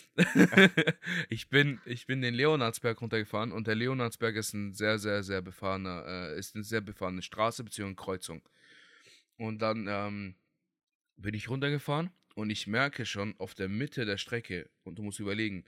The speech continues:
ich fahr runter mit einem Skateboard. Skateboard hat keine Bremsen. Fahr runter <clears throat> und ich merke, es wird rot.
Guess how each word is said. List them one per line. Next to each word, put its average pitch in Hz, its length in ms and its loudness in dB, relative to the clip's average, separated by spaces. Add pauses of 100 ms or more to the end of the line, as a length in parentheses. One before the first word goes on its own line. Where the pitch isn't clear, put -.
(560)
ich - 460 -4
fahr 90 320 -4
runter 120 300 -4
mit 85 140 -6
einem 95 100 -6
Skateboard. 107 440 -6
Skateboard 104 380 -4
hat 95 140 -6
keine 92 180 -2
Bremsen. 95 420 -6 (880)
Fahr 107 360 2
runter 175 540 0
<clears throat> 190 600 4
und 110 100 -4
ich 101 140 -8
merke, 123 280 -2
es 104 140 -4
wird 92 160 -12
rot. 104 380 -6